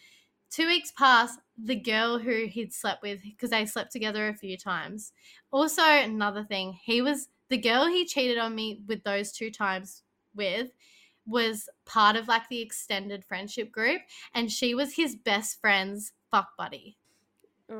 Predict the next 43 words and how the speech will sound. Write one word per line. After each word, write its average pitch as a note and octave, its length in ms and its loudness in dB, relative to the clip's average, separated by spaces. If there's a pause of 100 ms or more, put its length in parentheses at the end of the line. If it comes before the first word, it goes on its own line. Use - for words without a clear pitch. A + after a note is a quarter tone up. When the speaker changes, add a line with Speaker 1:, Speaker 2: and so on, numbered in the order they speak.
Speaker 1:
I'm C#4 120 0
Speaker 2:
my C4 180 6
Speaker 1:
like, A#3+ 60 -4
Speaker 2:
God. D#3+ 1000 -14 (120)
What B3 280 2
a D#4 180 6
Speaker 1:
"Expand D#4 840 8
Speaker 2:
snake. - 20 0
Speaker 1:
your G#4 180 8 (100)
horizon, C4 680 4
Speaker 2:
He's C#4+ 220 6
just C4+ 200 2
Speaker 1:
brother. - 20 -6
Speaker 2:
a F#4 40 -8
snake. C#4 720 6
Speaker 1:
Like, C#4 140 6 (180)
expand D4+ 720 4
your F4 140 2 (120)
Speaker 2:
Yeah. A#3+ 560 4
Speaker 1:
horizon. G3 80 -12 (260)
You C4+ 240 -2
are F4 300 4 (160)
actually D4 400 0
disgusting." B3 640 -4
I G#3+ 100 -2
remember D#4+ 280 -2
calling C4 400 -2
his B3+ 180 -8
friends, A3+ 300 -6
like, A3 180 -14
I A#3+ 160 0
just C4+ 220 -10
found, B3+ 260 -2
like, A#3+ 120 -12
I A3+ 160 -10
called G#3+ 420 -14
his B3 220 -12
good G3+ 220 -14
friend G3 320 -12
that F3 140 -8
I F#3+ 140 0
actually, G#3+ 460 -8
like, F3+ 220 -8